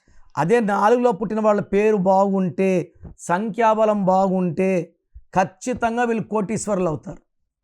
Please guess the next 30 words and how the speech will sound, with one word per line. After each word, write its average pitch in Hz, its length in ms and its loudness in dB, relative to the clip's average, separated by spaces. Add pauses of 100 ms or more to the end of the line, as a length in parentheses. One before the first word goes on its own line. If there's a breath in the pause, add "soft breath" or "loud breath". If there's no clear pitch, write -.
(400)
So, 202 280 2 (340)
ఈ 190 100 0
నాలుగున 208 500 0
పుట్టిన 226 340 -4
వాళ్ళకి 208 880 0 (600)
ఈ 190 100 -2
రెండు 196 300 -2
వేల 226 200 0
ఇరవై 202 540 0
ఆరు 196 260 4
ఎలా 185 320 2
ఉండబోతుంది? 208 1000 -4 (800)
So, 160 120 0
రెండు 180 200 0
వేల 214 180 2
ఇరవై 196 280 2
ఆరు 190 140 2
అంటే 185 260 -2
పది, 160 640 -2 (640)
పది 170 160 2
అంటే 202 240 -4
ఒకటి 185 400 -4
ప్లస్ 196 320 -4
సున్నా 180 260 -4
ఒకటి. 156 600 -4 (720)
ఈ 147 140 0
ఒకటి 175 520 -2
నాలుగు 202 420 0
మంచి 202 520 -6
ఫ్రెండ్స్. - 640 -6